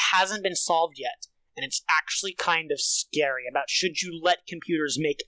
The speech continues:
actual decisions. But I still argue that even if the computer can only make five, to pick an, a number that means nothing, can only make five decisions, and people can make a hundred decisions.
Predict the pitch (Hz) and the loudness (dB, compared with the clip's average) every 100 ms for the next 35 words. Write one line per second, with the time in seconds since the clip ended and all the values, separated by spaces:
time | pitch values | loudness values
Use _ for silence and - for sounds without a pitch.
0 | - 156 - - 175 170 165 _ _ _ | -2 -2 0 -2 0 0 0 _ _ _
1 | _ _ 135 139 - - 156 143 123 - | _ _ -4 0 0 0 -2 -4 -6 -4
2 | - - _ 196 170 - - 254 233 196 | -4 -4 _ 2 2 2 4 6 6 4
3 | 190 180 - 254 285 254 - 202 202 220 | 0 0 0 0 2 0 0 -2 0 2
4 | 202 - 190 196 175 175 - - 202 175 | 2 2 -2 -2 0 -2 -2 -2 4 4
5 | 156 160 - - - 185 - 196 180 175 | 4 0 -8 -20 -6 -4 0 0 0 0
6 | 185 175 175 175 170 170 165 151 185 202 | 0 0 2 0 0 -2 -4 -2 0 0
7 | 196 170 - 185 175 - 160 156 143 147 | 0 -4 2 4 4 2 -2 0 0 -4
8 | 147 - 180 170 - _ _ _ _ 226 | -2 0 0 0 -6 _ _ _ _ -2
9 | 214 208 202 190 - - 165 - 202 220 | 0 0 0 0 -2 0 0 2 0 0
10 | 196 147 147 - 127 123 - - - | -2 0 0 0 -2 -4 -4 -2 -2